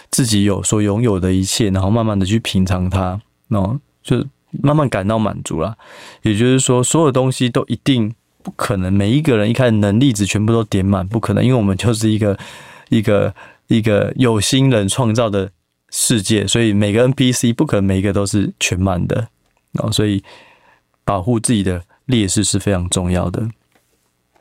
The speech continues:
好，那在第十四点，啊，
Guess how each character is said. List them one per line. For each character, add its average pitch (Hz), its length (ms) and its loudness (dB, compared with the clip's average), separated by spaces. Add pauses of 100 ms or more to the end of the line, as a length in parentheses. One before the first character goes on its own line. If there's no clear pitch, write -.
(920)
好， 107 160 0
那 127 140 2
在 127 200 2
第 151 180 0
十 104 100 -2
四 110 220 0
点， 104 280 -2 (120)
啊， 98 220 -4